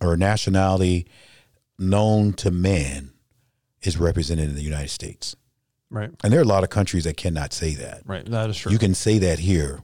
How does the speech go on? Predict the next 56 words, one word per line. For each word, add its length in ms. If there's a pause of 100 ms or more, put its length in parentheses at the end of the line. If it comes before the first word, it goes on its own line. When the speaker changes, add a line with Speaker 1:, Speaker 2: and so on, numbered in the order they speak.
Speaker 1:
in 60
Speaker 2:
Right. 100
Speaker 1:
the 60
United 260
States. 380 (220)
Speaker 2:
And 120
Speaker 1:
It 80
Speaker 2:
you 80
Speaker 1:
remains 540
the 100
land 280
of 100
Speaker 2:
and 80
Speaker 1:
opportunity. 540
Speaker 2:
it 120
is 120
the 60
land 180
of 60
opportunity. 640
And 120
I 100
think 220
it's 100
a, 120 (100)
it's 100
a 60
great 260
country. 400
I 40
mean, 120
I 60
look 200
at 140
it. 60
I 140
do 380
think 260
that 180
we 160
have, 360 (160)
uh, 300
ideological 640
problems. 400
Speaker 1:
Sure. 240
Speaker 2:
I 40
believe 160
there's 140
deep 240
spiritual 400
problems 600
in 80
the 60
Speaker 1:
Oh, 60
Speaker 2:
country 380
Speaker 1:
absolutely. 160